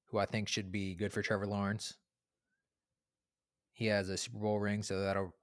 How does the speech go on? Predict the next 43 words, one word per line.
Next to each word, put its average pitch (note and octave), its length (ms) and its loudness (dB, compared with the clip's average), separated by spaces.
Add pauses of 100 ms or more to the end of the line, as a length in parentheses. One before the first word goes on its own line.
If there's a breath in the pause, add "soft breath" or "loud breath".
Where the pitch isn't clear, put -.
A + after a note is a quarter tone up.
(120)
have G#2 120 -2
him, G2+ 120 -6 (880 soft breath)
he B2 120 -2
has G#2+ 120 0
a G#2 40 0
Super C3 280 -2
Bowl A2+ 240 0
ring, A2 220 0
so G#2 160 -4
that'll G#2 260 2
give G2+ 180 -2
him G2+ 140 -4
some G2+ 260 -4
sway G#2 260 0
in G2+ 60 -2
the G2+ 60 -2
locker G2+ 320 0
room G#2+ 160 -2
immediately. G#2 580 -4 (1400)
I A2+ 100 4
don't A2+ 140 2
like A#2 200 0
that G#2+ 260 4
Trent A2 200 -2
Baalke G2+ 280 2
is A2+ 80 -2
still A#2 180 2
there, A#2 320 0 (880)
but G2 160 0
we'll G2 80 -2
see G#2+ 200 -2
how G#2 120 4
that G2 180 0
goes. G#2 360 -2
There's G2 240 -2
been G2 200 -2
talk G2 440 -2 (500)
that G#2 160 -2
the - 60 -10
Jags G2 320 0
will G2+ 100 -4
bring G2+ 440 -2
someone G2 520 -2